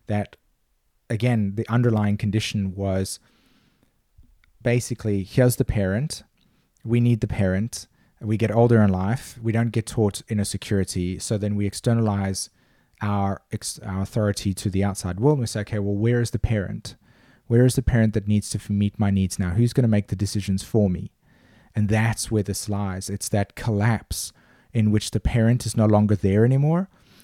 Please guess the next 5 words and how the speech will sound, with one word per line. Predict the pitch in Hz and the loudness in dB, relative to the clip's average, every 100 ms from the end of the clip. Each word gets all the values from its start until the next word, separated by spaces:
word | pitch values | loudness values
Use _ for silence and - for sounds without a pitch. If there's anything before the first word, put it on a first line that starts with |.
| - | -2
and | 107 | 2
we're | 120 120 | 4 4
going, | 113 107 104 98 104 _ _ _ _ _ _ - | 2 2 2 -2 -6 _ _ _ _ _ _ -4
um, | 107 110 113 110 113 _ _ _ _ _ _ _ _ _ _ _ | 0 2 0 -2 -6 _ _ _ _ _ _ _ _ _ _ _
"Okay, | 117 120 92 | -4 -2 -2